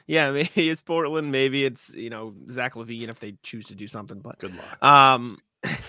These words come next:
Speaker 1: say I'm not a Zach LaVine fan. Uh, Jett Howard at eighteen, if they want some shooting,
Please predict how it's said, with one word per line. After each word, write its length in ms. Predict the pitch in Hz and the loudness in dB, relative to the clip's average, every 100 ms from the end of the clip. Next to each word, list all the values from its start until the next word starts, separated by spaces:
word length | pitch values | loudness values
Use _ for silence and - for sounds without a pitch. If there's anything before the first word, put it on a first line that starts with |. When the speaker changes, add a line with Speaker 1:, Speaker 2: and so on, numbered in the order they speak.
| - - - - | -20 -8 -4 -4
Speaker 1:
say 260 | - - 143 | -2 2 2
I'm 100 | 131 | 2
not 180 | 131 123 | 0 -2
a 60 | |
Zach 240 | 131 117 123 | -4 -6 -6
LaVine 340 | 107 107 101 | -12 -12 -14
fan. 120 | 107 - - - - - | -18 -18 -16 -14 -6 6
Uh, 420 | 156 156 156 156 - - | 10 12 10 8 2 -10
Jett 240 | 147 175 147 | 0 2 2
Howard 460 | 131 139 160 185 - _ - | 0 0 0 -4 -8 _ -10
at 120 | 160 | -2
eighteen, 580 | 185 190 190 185 190 185 _ _ | -2 -2 -6 -6 -6 -12 _ _
if 120 | 160 151 | -8 -4
they 120 | 143 | -2
want 180 | 156 156 | -2 -4
some 120 | 156 | -8
shooting, 520 | 156 156 160 156 160 | -4 -2 -2 -4 -8